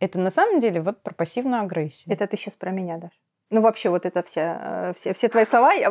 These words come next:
Speaker 2: это я хотела рассказывать, как я себя чувствую, когда человек ко мне обращается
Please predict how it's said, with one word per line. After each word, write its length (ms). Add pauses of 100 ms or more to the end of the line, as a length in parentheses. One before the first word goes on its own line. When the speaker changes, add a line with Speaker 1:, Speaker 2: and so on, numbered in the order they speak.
(160)
Speaker 2:
это 180
я 240
хотела 400
рассказывать, 580
как 220
я 180
себя 280
чувствую, 640
когда 360
человек 400
ко 100
мне 240
обращается 720